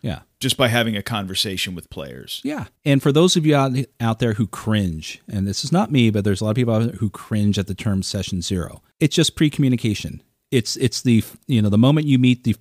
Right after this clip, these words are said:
Speaker 1: the people that you're gonna be playing with, "Hey, this is the game we're gonna be playing. This is what it's about.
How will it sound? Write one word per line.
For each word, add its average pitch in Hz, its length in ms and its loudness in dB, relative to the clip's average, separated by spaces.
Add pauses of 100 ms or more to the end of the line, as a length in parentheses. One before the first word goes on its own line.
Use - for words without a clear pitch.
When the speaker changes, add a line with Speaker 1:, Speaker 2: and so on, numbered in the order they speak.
Speaker 1:
the 113 140 -2
people 123 320 -2
that 117 160 0
you're 123 80 -2
gonna 117 140 4
be 117 120 2
playing 98 360 0
with, 90 300 0 (300)
"Hey, 143 120 4
this 127 180 2
is 165 100 0
the 165 120 2
game 147 180 2
we're 147 80 0
gonna 135 140 2
be 139 120 2
playing. 107 460 2
This 117 180 -2
is 107 120 -4
what 104 120 0
it's 104 140 -4
about. 98 420 0